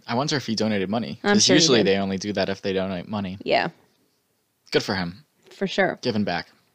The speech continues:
Speaker 2: Yeah. In the two thousands, Andre was all over the place and received numerous recognitions and awards. Between March two thousand ten and December two thousand eleven, he served as a judge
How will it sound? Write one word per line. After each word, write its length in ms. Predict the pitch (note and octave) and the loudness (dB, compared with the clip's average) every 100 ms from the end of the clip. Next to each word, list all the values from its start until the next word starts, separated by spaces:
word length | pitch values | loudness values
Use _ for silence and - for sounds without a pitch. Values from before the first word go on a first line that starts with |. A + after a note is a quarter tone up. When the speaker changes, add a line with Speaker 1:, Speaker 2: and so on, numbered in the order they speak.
| _ | _
Speaker 2:
Yeah. 200 | - F#2 - _ _ _ _ _ _ _ _ | -4 -4 -8 _ _ _ _ _ _ _ _
In 140 | A#3 | 4
the 80 | D4 | 4
two 180 | E4 G#4 | 6 6
thousands, 640 | D#4+ A#3 B3+ D#4 F4+ - - - | 8 6 6 4 2 0 -8 0
Andre 360 | A#3 C4+ C#4+ C#4 | 4 6 6 6
was 160 | C4+ C4+ | 6 6
all 160 | C4+ | 6
over 200 | B3 A#3 | 6 4
the 100 | A3 | 2
place 480 | A3+ G#3+ D4 E4+ - | 4 4 4 0 -6
and 180 | - G#3+ | 0 2
received 460 | G#3+ - G3+ F#3+ G3 | 2 2 0 2 4
numerous 500 | G3 G3 G3+ A#3 G#3+ | 4 4 4 2 2
recognitions 760 | G#3+ G#3+ G3+ G#3+ G#3 A3 G#3 | 2 2 2 2 4 2 2
and 80 | A3 | 4
awards. 600 | C#4 G#3+ G#3 D4 - - _ _ | 4 4 4 2 -4 -14 _ _
Between 420 | G3+ - A3 G#3+ | -10 0 4 6
March 340 | G#3 A#3+ B3+ - | 6 4 2 0
two 140 | B3+ | 2
thousand 340 | A#3 A3 G#3+ G#3+ | 4 4 4 2
ten 320 | D#4+ E4+ F4 | 4 4 4
and 160 | - G#3+ | 2 2
December 380 | G#3 G#3 G3+ | 2 2 4
two 180 | G3+ - | 2 -4
thousand 400 | - F3 F3 F#3+ | 0 0 2 0
eleven, 460 | F3 E3+ B3 D4+ F4 _ - _ | 0 4 4 4 -2 _ -20 _
he 160 | - B3+ | 0 0
served 460 | - A3 A3 A3 | 4 6 6 6
as 160 | G#3+ G#3 | 4 2
a 60 | G#3 | 2
judge 360 | F#3+ F#3 A3 | 4 4 2